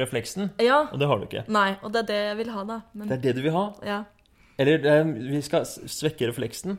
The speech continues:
Speaker 1: og
Speaker 2: Ja.
Speaker 1: det gjør vi ved å, ehm, gjøre akkurat som Pavlov. Og han sto jo, ikke sant, og ga mat og ra-, ringte med bjella for å liksom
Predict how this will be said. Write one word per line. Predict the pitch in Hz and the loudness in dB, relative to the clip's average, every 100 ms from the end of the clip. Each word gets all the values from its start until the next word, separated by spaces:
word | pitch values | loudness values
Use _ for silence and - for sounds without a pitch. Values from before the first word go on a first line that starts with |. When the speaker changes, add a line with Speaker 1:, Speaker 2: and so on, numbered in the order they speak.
| - | -6
Speaker 1:
og | |
Speaker 2:
Ja. | - | -2
Speaker 1:
det | 135 | 4
gjør | 135 110 | 4 4
vi | 147 | 2
ved | 131 127 | 2 2
å, | - 139 196 - - _ _ - _ - - _ - | 2 0 0 -6 -20 _ _ -20 _ -20 -20 _ 2
ehm, | 127 127 131 131 131 - - - _ _ - - _ - - - - | 4 4 2 -2 -4 -10 -20 -20 _ _ -20 -20 _ -20 -20 -20 -2
gjøre | 131 123 120 123 | 6 8 8 6
akkurat | 117 113 | 4 -2
som | 131 | 0
Pavlov. | 123 113 123 220 269 - _ _ - | 2 2 2 -2 -4 -20 _ _ -2
Og | 135 | 0
han | 139 143 | 0 -2
sto | - - 131 127 | -4 -10 -2 2
jo, | 175 | 4
ikke | 165 175 | 4 2
sant, | 180 | 0
og | 139 139 123 | 2 0 2
ga | 123 | 2
mat | 131 131 131 | 4 2 2
og | |
ra-, | 135 135 | 0 0
ringte | 143 139 113 | 0 -2 -2
med | 123 120 | -2 2
bjella | 135 113 120 147 - - - | 4 4 2 0 -8 -20 -20
for | - 139 | 2 4
å | 131 | 4
liksom | 131 139 | 2 -2